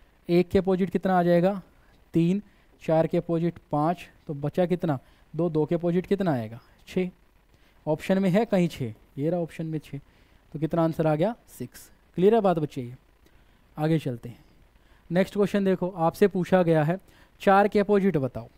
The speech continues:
यहाँ देखना एक बार, पाँच के अपोजिट कितना आएगा? छः। चार के अपोजिट कितना आएगा? एक। चार के अपोजिट सीधा सीधा आंसर कितना आ गया? एक। ये बात क्लियर है, लेकिन इसको कंप्लीट करते हैं एक बार।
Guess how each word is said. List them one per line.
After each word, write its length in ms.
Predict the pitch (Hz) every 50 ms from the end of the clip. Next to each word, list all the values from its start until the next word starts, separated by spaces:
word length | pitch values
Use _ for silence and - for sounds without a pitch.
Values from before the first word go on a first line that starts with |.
| _ _ - _ _ _ _ -
यहाँ 160 | 156 160 175 180
देखना 280 | 180 175 190 185 180
एक 100 | 175 160
बार, 160 | 160 170 170 - - _ - _ _ _ - - _ _ -
पाँच 280 | 185 180 185 202 202 -
के 80 | - 220
अपोजिट 320 | 202 - 214 196 214 202
कितना 280 | - 208 - 214 202 202
आएगा? 300 | 196 196 196 208 208 202 - - -
छः। 260 | - - 165 131 110 - _ _ _ -
चार 240 | - 170 165 180 185
के 60 | 175
अपोजिट 340 | 190 - 196 190 180 190 175
कितना 240 | - 185 - 190 185
आएगा? 160 | 190 185 190
एक। 200 | 147 147 135 - - -
चार 200 | - 165 160 170
के 100 | 170 -
अपोजिट 300 | 180 170 170 170 175 175
सीधा 220 | - - 170 165 165
सीधा 200 | 156 165 160 165
आंसर 240 | 165 160 147 165 151
कितना 280 | 160 156 156 156 151 151
आ 20 |
गया? 180 | 151 165 185 196 - - _ - - _ _ _ _ -
एक। 180 | 139 120 120 - - - - _ _ _ - _ _ -
ये 80 | 160 151
बात 160 | 175 175 -
क्लियर 280 | - 190 190 196 190
है, 120 | 180 185 190 - _ _ - - - -
लेकिन 180 | 180 180 170 190
इसको 160 | 190 - 208
कंप्लीट 400 | 196 - 185 170 160 185 190 170
करते 280 | 170 170 143 135 - 131
हैं 60 | 123
एक 100 | 120 120
बार। 140 | 120 117